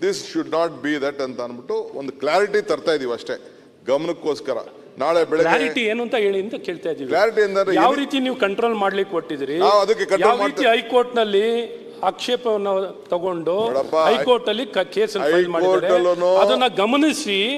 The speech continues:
Speaker 2: ಈಗೇನ್ ತಿದ್ದುಪಡಿಯನ್ನ ತರ್ಲಿಕ್ಕೆ
Speaker 1: Sometimes
Speaker 2: ಕೊಟ್ಟಿದ್ದೀರಾ?
Speaker 1: some small
Speaker 2: ಒಂದ್ ನಿಮಿಷ ಸರ್, ಒಂದ್ ನಿಮಿಷ ಸರ್, ನೀವು ಎಕ್ಸ್ಪ್ಲೇನ್ ಮಾಡ್ಲಿಕ್ಕೆ ಸಹಾಯ ಮಾಡ್ತಾ ಇದೀವಿ ಅಷ್ಟೇ. ಈ ಬಿಲ್ಲನ್ನು ಯಾತಕ್ಕೋಸ್ಕರ ತಿದ್ದುಪಡಿಯನ್ನ ತರ್ಲಿಕ್ಕೆ ಕೊಟ್ಟಿದ್ದೀರಾ?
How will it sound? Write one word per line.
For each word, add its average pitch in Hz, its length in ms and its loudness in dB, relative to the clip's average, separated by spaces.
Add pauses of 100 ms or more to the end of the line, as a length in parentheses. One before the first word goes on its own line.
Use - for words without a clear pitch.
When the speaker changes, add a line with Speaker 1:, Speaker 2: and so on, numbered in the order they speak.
(360)
Speaker 2:
ಈಗೇನ್ 226 440 -2
ತಿದ್ದುಪಡಿಯನ್ನ 240 540 -2
ತರ್ಲಿಕ್ಕೆ 185 440 0
Speaker 1:
Sometimes 165 200 -2
Speaker 2:
ಕೊಟ್ಟಿದ್ದೀರಾ? 185 420 4
Speaker 1:
some 170 220 0
small 160 140 -2
Speaker 2:
ಒಂದ್ 185 120 4
ನಿಮಿಷ 220 200 0
ಸರ್, 135 280 -6 (120)
ಒಂದ್ 151 120 -12
ನಿಮಿಷ 170 200 -14
ಸರ್, - 600 -8
ನೀವು 170 120 -2
ಎಕ್ಸ್ಪ್ಲೇನ್ 240 420 -4
ಮಾಡ್ಲಿಕ್ಕೆ 214 420 -2
ಸಹಾಯ 160 280 -2
ಮಾಡ್ತಾ 175 300 -6
ಇದೀವಿ 139 240 -6
ಅಷ್ಟೇ. - 480 -12 (320)
ಈ 151 60 -8
ಬಿಲ್ಲನ್ನು 202 360 -2
ಯಾತಕ್ಕೋಸ್ಕರ 214 640 -4
ತಿದ್ದುಪಡಿಯನ್ನ 190 540 -6
ತರ್ಲಿಕ್ಕೆ 160 420 -8
ಕೊಟ್ಟಿದ್ದೀರಾ? 147 800 -8